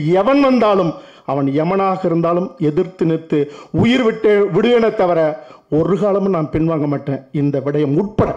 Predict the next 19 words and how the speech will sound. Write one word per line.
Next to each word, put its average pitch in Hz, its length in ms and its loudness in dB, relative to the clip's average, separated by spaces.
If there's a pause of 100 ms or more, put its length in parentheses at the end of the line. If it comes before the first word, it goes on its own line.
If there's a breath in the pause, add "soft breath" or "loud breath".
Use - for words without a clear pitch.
(1400 loud breath)
என்ன 185 220 0
நினைச்சிட்டு 208 440 -2
இருக்கீங்க 160 260 -2
நீங்க? 127 240 -6 (1120 loud breath)
நான் 196 420 2
மூன்று 247 360 4
நாட்களுக்கு 247 480 2
முன்னாடி 226 340 4 (100)
சிவகுமார் 233 600 2
ஐயா 214 140 4
அவர்களுக்கு, 196 440 0 (100)
என்கிட்ட 202 320 0 (280)
இப்பவும் 220 440 0
சொல்றேன், 156 240 0
எனக்கு 151 240 -2
அவர் 151 120 2
மேல 156 180 2
மரியாதை 147 400 0
உண்டு, 131 160 -6